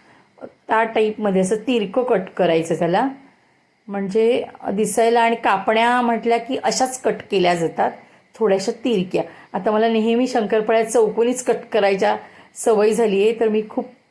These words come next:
अ, प्रयत्न करत होते की त्या तिरक्या व्हाव्या म्हणून. आणि तशा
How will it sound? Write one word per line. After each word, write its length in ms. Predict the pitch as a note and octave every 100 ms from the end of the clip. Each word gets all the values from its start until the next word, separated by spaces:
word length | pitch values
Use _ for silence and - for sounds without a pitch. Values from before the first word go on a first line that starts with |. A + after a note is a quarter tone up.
| -
अ, 140 | G3
प्रयत्न 460 | F#3+ G#3+ G#3+ G3+ G#3+
करत 200 | G#3 G3
होते 160 | F#3
की 140 | G3 G#3+
त्या 100 | A#3+
तिरक्या 560 | A#3+ A#3+ G#3 F#3+ A3
व्हाव्या 360 | G3+ D#3+ E3 E3
म्हणून. 300 | F3 F3 F#3 F#3 _ - - -
आणि 280 | G3 G#3 G#3+ A3+
तशा 400 | G#3+ A3+ A3+